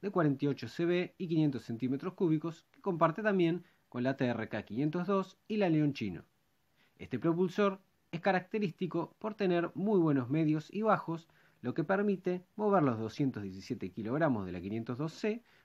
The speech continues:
con soltura, sin necesidad de llevar un alto régimen de R P M.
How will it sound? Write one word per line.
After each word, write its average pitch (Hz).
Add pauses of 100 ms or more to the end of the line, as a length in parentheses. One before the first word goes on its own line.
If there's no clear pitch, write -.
con 156
soltura, 160
sin 220
necesidad 156
de 185
llevar 156
un 123
alto 135
régimen 180
de 208
R 156
P 101
M. 73